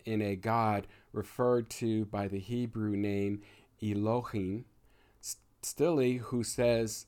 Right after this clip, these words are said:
he does not personally oppose abortion, feels strongly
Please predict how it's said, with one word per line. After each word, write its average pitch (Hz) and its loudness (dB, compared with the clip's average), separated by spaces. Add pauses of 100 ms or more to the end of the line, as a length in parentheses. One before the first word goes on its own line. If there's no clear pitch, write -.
(100)
he 113 -4
does 107 -2
not 127 0
personally 120 0
oppose 165 -2
abortion, 104 -2 (420)
feels 135 4
strongly 127 2